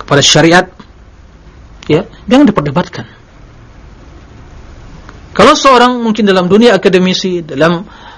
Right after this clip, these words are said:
uh, rangka belajar, mengasah, ya, uh, ketajaman dalam menganalisa di kalangan para mahasiswa atau mahasiswi, ya,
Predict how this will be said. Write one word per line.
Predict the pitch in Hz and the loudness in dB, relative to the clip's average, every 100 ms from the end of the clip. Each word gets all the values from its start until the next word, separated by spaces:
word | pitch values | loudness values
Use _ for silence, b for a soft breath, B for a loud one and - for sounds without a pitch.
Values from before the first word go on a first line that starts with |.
| - | -20
uh, | - - | -18 -6
rangka | 160 190 185 175 | -2 0 2 0
belajar, | 147 156 185 180 190 175 | 0 2 2 4 2 2
mengasah, | 170 151 143 175 185 180 170 - 285 | -4 -12 -6 -2 0 0 -2 -4 -8
ya, | 160 160 160 156 156 - B B B | -2 -2 -2 -6 -12 -20 B B B
uh, | 143 120 | -12 -8
ketajaman | - - 156 160 185 190 175 | -6 -2 0 2 2 2 2
dalam | 165 160 156 | 0 0 -2
menganalisa | 151 170 185 180 202 196 190 180 190 175 | -2 0 2 2 2 0 -2 -4 -4 -10
di | 117 - | -14 -8
kalangan | 135 170 180 175 | -4 0 0 2
para | 180 175 | 2 2
mahasiswa | 170 165 165 180 185 - 180 170 131 | 2 -2 -2 -2 -4 -4 -4 -4 -6
atau | 131 | -6
mahasiswi, | 135 135 139 - 170 - 180 165 | -4 -4 -4 -2 -2 0 0 0
ya, | 139 - | -2 -6